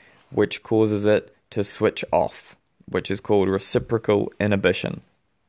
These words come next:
So the muscle spindle reflex is all about if your muscle gets overstretched, um, it causes the muscle that gets stretched to contract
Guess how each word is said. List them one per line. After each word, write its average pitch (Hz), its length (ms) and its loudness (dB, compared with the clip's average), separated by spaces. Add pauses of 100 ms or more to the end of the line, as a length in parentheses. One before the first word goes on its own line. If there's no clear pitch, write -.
(480)
So - 160 0
the 98 80 0
muscle 165 320 2
spindle 127 440 2
reflex - 760 -2 (300)
is 107 160 2
all 120 200 6
about 107 420 2 (240)
if 104 160 -2
your 104 80 2
muscle 123 420 0
gets - 340 0 (120)
overstretched, 120 960 2 (1120)
um, 104 380 0
it - 180 0
causes 104 320 -2
the - 100 -2
muscle 143 420 0
that 135 140 4
gets - 360 -6 (240)
stretched - 800 -2
to 120 100 -8
contract - 760 0